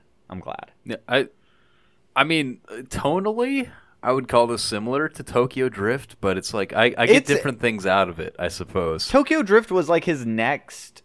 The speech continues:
Speaker 1: well, not, it wasn't his next movie. I think he did, like, an army movie or something in between. But Tokyo Drift was, like,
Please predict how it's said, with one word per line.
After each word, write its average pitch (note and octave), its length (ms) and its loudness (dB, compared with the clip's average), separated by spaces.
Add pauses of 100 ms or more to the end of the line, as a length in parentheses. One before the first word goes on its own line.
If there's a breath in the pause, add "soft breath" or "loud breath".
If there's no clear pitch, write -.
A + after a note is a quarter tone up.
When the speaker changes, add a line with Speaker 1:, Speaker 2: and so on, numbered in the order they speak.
(160)
Speaker 1:
well, C3+ 120 0
not, D#3 180 4
it D#3 40 4
wasn't F3 240 2
his G#2 120 -2
next G2+ 380 -2
movie. B2+ 280 -2
I A2 60 0
think B2 140 -8
he B2 60 -2
did, A2 160 -4
like, G#2+ 180 0
an F2+ 280 -4
army G2+ 340 -8
movie G#2 340 -6
or G#2 80 -4
something G#2+ 360 -8
in G2+ 100 -8
between. G2 420 -8 (420 soft breath)
But A#2+ 260 2 (380)
Tokyo G3+ 300 2
Drift C#3 280 0
was, C3 140 -2
like, A#2 200 0